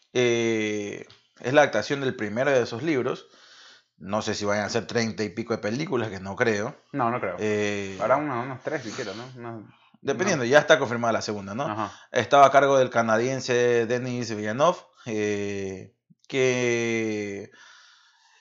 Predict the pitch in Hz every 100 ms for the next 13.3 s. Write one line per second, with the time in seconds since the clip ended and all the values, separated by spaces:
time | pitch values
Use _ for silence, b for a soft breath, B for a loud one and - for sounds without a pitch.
0 | _ 170 165 170 165 160 190 220 226 196
1 | 175 165 190 202 185 151 143 135 120 143
2 | 165 190 196 190 170 135 127 131 139 170
3 | 185 175 165 196 143 - 170 151 147 160
4 | 160 160 147 139 135 139 123 131 131 123
5 | - 110 110 190 147 139 - B B B
6 | B B _ 117 117 113 117 - 113 127
7 | 156 135 156 156 147 131 120 113 123 139
8 | 135 120 120 143 147 - 110 110 110 110
9 | 107 98 107 104 104 101 101 98 123 123
10 | 127 113 104 113 - _ _ - 98 98
11 | 95 95 113 107 98 101 98 98 95 90
12 | 87 98 92 90 101 - 110 - 131 127
13 | 117 120 110